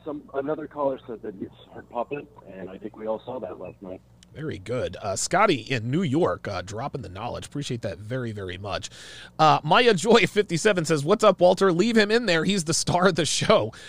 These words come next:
Speaker 2: Uh, he's the star of the show until, until he starts unplugging shit. <laughs> Oh my goodness. Uh, but I do, I do appreciate that. Um, let us go to, all right, let us go to Carolyn.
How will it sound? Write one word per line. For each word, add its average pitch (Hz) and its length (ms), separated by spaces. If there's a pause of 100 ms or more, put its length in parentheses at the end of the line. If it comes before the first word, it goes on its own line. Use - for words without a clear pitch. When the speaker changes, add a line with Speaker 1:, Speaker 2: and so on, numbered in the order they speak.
(280)
Speaker 2:
Uh, 139 280 (140)
he's 220 220
the 190 80
star 208 220
of 175 80
the 147 80
show 190 160
until, 139 400
until 127 240
he 127 80
starts 127 340
unplugging 104 560
shit. 82 360
<laughs> - 40 (2500)
Oh 208 160
my 123 160
goodness. 113 600
Uh, 139 180
but 143 180
I 147 140
do, 131 260
I 123 120
do 110 120
appreciate 104 440
that. 90 200 (460)
Um, 185 320
let 214 180
us 240 160
go 214 420
to, 208 840
all 190 100
right, - 180
let 208 120
us 175 120
go 220 160
to 156 180
Carolyn. 302 720